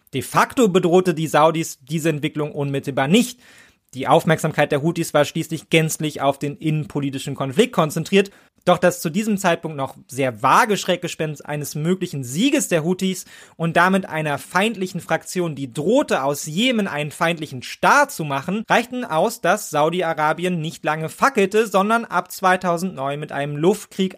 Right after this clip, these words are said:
absolut gewaltiger Dimension gegen die Houthi die Bedrohung ein für alle Mal zu ersticken versuchten. Und wenig überraschend, denn sonst würden wir heute nicht über die Houthi sprechen,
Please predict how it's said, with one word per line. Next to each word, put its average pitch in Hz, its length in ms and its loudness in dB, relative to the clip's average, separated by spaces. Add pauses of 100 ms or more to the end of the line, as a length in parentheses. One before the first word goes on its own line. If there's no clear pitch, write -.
(120)
absolut 175 560 -4
gewaltiger 160 760 2
Dimension 139 640 -2
gegen 139 240 -2
die 135 140 -4
Houthi 147 300 -6
die 170 120 0
Bedrohung 175 540 4
ein 156 240 2
für 160 320 -2
alle 135 240 -2
Mal 117 260 -4
zu 135 160 -6
ersticken 135 460 -4
versuchten. - 500 -16 (720)
Und 170 220 0
wenig 233 200 4
überraschend, 202 540 2
denn 170 200 2
sonst 185 340 0
würden 160 220 -2
wir 156 100 2
heute 156 220 2
nicht 156 160 -2
über 143 120 2
die 151 100 0
Houthi 208 200 0
sprechen, 202 500 0